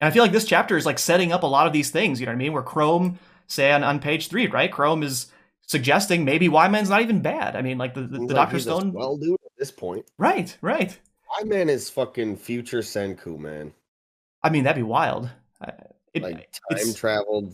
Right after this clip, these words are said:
Speaker 2: old as fuck, future Senku, like, trying to figure out how to keep everyone alive or some shit. I don't know.
Speaker 1: Right.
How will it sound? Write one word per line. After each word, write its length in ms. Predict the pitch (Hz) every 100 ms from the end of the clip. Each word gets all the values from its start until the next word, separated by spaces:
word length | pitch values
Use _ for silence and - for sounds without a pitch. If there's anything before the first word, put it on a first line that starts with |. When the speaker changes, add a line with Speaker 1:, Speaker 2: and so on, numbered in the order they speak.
| -
Speaker 2:
old 280 | 85 104 104
as 160 | 104 -
fuck, 340 | - 104 -
future 420 | - 101 98 104
Senku, 640 | 98 - 101 98 - 101 98
like, 240 | 92 85
trying 180 | - 104
to 60 | 95
figure 320 | 98 95 92
out 140 | 92
how 120 | 90 87
to 100 | 82
keep 240 | 98 90
everyone 340 | 87 85 82
alive 440 | 78 76 73 71 62
or 60 |
some 220 | - - -
shit. 280 | - 50 50
I 100 | 82
don't 140 | 73
know. 200 | 62 50 _ -
Speaker 1:
Right. 380 | 139 117 -